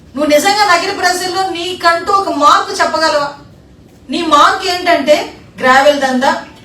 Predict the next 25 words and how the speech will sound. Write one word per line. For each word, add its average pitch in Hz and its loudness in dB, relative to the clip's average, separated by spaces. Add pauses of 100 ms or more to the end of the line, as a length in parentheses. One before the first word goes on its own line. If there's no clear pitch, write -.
(100)
ఇసుక 277 -2
దందా, 254 0 (300)
గ్రానైట్ 269 0
దందా, 247 -2 (720)
భూ 294 -2
దందా, 262 0 (380)
భూ 294 -2
కబ్జా, 247 2
ఇవి 277 -8
నీకు 339 -8
మార్కులు. 247 0 (640)
లే, 392 -2
ఈ 339 0
రోజు 339 4
అవినీతి 285 -2
ఎలా 277 0
అంటే, 285 -4 (220)
దళితుల 294 0
దగ్గర 285 2
డబ్బులు 254 -2
తీసుకోవటం, 254 -4 (380)
పదవులు 302 2
ఇప్పిస్తారని 277 -4
డబ్బులు 254 -2
తీసుకోవటం. 240 -6